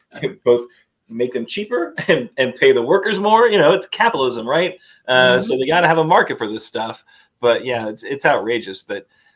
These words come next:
Speaker 1: I didn't know trucks cost that much. I, <laughs> that is, that's, that's astounding to me.
Speaker 2: Yeah.
Speaker 1: And that's a, the, the two fifties are probably even more, and, you know, the Super Duties, uh, yeah. And I, I, I,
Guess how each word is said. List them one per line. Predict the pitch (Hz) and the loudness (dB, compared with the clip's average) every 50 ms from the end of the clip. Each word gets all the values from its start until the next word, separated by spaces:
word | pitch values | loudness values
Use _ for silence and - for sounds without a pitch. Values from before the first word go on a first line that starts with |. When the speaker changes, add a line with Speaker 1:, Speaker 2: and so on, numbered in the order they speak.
| _ _ _ _ _ _ _ _ _ _ _ - | _ _ _ _ _ _ _ _ _ _ _ -6
Speaker 1:
I | - 110 139 | -4 -2 -2
didn't | 127 107 101 98 | -2 -4 -6 -12
know | 98 95 98 | -16 -18 -14
trucks | - - 98 92 - - | -10 -10 -10 -10 -12 -14
cost | - 95 90 90 - | -14 -14 -14 -14 -16
that | - 87 80 76 | -18 -20 -20 -20
much. | - - - - - - | -20 -20 -20 -20 -18 -14
I, | - - 131 | -10 -10 -4
<laughs> | |
that | 131 - - - | -4 -2 0 0
is, | 156 123 123 - | 0 -2 -2 0
that's, | - 196 170 160 - | 2 2 2 2 2
that's | - 175 165 165 - - 202 175 - - | 0 -2 -2 0 2 2 2 2 2 -2
astounding | 139 139 139 - - - - 147 151 135 135 123 113 117 107 113 107 | -2 -2 -2 -6 -10 -6 -6 -6 -4 -6 -8 -8 -10 -12 -12 -12 -14
to | - - 110 | -16 -16 -16
me. | 95 87 87 92 - - _ - - 135 151 | -16 -16 -16 -18 -18 -18 _ -18 -18 -14 -8
Speaker 2:
Yeah. | 165 185 | -2 -2
Speaker 1:
And | 147 151 | 2 4
that's | 180 208 - - - | 2 2 2 0 -4
a, | 190 156 - _ _ _ _ _ _ _ - | -6 -6 -8 _ _ _ _ _ _ _ 0
the, | 165 170 165 165 | 0 0 2 2
the | 156 151 | -2 -2
two | 147 - - 240 165 | -2 2 2 2 4
fifties | - 175 156 160 143 131 131 | 4 2 2 2 -2 -4 -2
are | 135 131 131 123 | -2 -2 -2 0
probably | - 160 147 143 143 139 - 143 - | 0 2 2 2 2 0 -4 -2 -2
even | 175 190 175 160 151 151 | 0 2 2 2 2 4
more, | 165 208 202 202 208 202 196 196 170 | 4 6 8 10 10 10 8 6 6
and, | 131 123 120 120 120 117 117 113 110 107 | 2 0 0 2 2 0 0 -4 -6 -8
you | - 123 117 | -8 -6 -6
know, | 104 101 | -6 -6
the | 104 104 | -8 -8
Super | 107 - - 208 - 175 180 | -8 -8 -10 -6 -4 -2 0
Duties, | 175 180 175 170 170 170 160 139 113 | 2 2 4 4 2 2 0 -2 -8
uh, | 95 82 - _ _ _ _ | -12 -18 -18 _ _ _ _
yeah. | - 127 120 107 95 92 - - _ _ _ _ _ _ _ _ | -10 -8 -8 -8 -8 -10 -12 -14 _ _ _ _ _ _ _ _
And | - 117 | -4 -2
I, | 117 - - - - | -2 -2 -4 -4 -2
I, | - 165 165 139 131 - - | -2 -2 0 -2 -6 -4 0
I, | 135 160 160 156 | 0 2 2 0